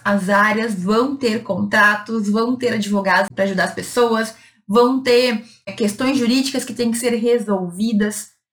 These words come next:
Então, gente, olha só, o direito nos dá uma oportunidade que não é toda profissão que dá. E assim, é óbvio que a gente vai ter que ter uma boa base. Se tu quer ser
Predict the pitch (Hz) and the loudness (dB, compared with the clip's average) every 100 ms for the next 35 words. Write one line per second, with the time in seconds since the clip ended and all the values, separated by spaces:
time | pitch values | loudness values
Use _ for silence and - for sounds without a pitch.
0 | _ - 302 294 202 233 262 269 233 226 | _ -4 -2 -2 -2 0 0 0 -2 -2
1 | 269 240 233 208 202 226 294 240 233 247 | -2 -2 -2 0 0 -2 -4 -2 -2 -2
2 | 240 226 190 180 233 240 220 247 294 247 | -4 -2 0 0 0 0 -2 0 0 0
3 | 294 - 254 240 240 220 214 - 202 202 | -4 -4 -2 -2 -4 -8 -10 -4 0 0
4 | 202 180 170 156 - _ _ _ _ _ | -2 -2 -2 -4 -10 _ _ _ _ _
5 | 254 359 339 254 233 240 - 254 285 226 | -4 -2 0 0 0 -4 0 2 2 2
6 | 214 208 240 233 - 240 233 233 254 247 | -2 -2 -2 -2 -2 -4 -4 -6 -4 -2
7 | 214 220 349 247 269 254 - 339 339 339 | 0 0 0 0 0 -2 -8 -6 -4 -4
8 | 302 294 | 0 0